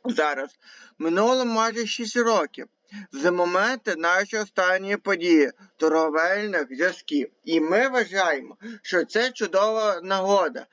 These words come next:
дати старт нашій чудовій швейцарській економіці, відчувши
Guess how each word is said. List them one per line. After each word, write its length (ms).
дати 460
старт 400
нашій 400
чудовій 480
швейцарській 1000
економіці, 1040
відчувши 720